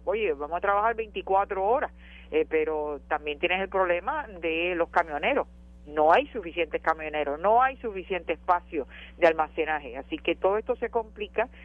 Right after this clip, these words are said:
y Puerto Rico pues está en, a la, eh, de espaldas a lo que es nuestra realidad y ya ciertamente que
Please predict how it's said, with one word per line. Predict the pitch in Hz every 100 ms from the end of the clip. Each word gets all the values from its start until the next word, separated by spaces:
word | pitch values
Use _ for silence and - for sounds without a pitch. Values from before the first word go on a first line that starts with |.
| - -
y | 175
Puerto | 170 180 180 180
Rico | 170 170 311
pues | 277 196
está | 165 185 226 415 453
en, | 170 156 156 135 101 85
a |
la, | 160 151 151 117 - - - -
eh, | - 170 -
de | 196
espaldas | 190 - 247 277 247 240 -
a | -
lo | 175 160
que | 175 185
es | 226
nuestra | 202 180 180
realidad | 160 160 151 143 135 135 -
y | 147
ya | 147 147 185 170 - - -
ciertamente | 175 - 185 214 269 247
que | - 143